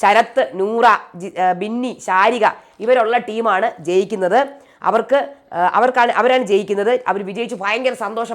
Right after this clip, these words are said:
പ്രകടനമൊക്കെ കാണിക്കുന്നു. അവർക്ക് അഞ്ഞൂറ് പോയിന്റ് കിട്ടുന്നു. ആ, അപ്പോൾ ഇവരെല്ലാവരും കൂടെ പാട്ടൊക്കെ പാടുന്നുണ്ട്. ആ, അനി-,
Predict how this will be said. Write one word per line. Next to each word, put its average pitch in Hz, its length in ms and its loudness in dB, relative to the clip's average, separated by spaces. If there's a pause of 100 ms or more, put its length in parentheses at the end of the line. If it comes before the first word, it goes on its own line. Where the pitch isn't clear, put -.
പ്രകടനമൊക്കെ 214 520 -4
കാണിക്കുന്നു. 202 380 -4 (460)
അവർക്ക് 269 300 2
അഞ്ഞൂറ് 277 360 -4 (120)
പോയിന്റ് 226 380 2
കിട്ടുന്നു. 202 320 -4 (580)
ആ, 170 80 -4 (320)
അപ്പോൾ - 240 -4
ഇവരെല്ലാവരും 247 340 0
കൂടെ 262 160 -2
പാട്ടൊക്കെ 254 380 0
പാടുന്നുണ്ട്. 220 380 0 (320)
ആ, 175 80 -2 (320)
അനി-, 196 160 -2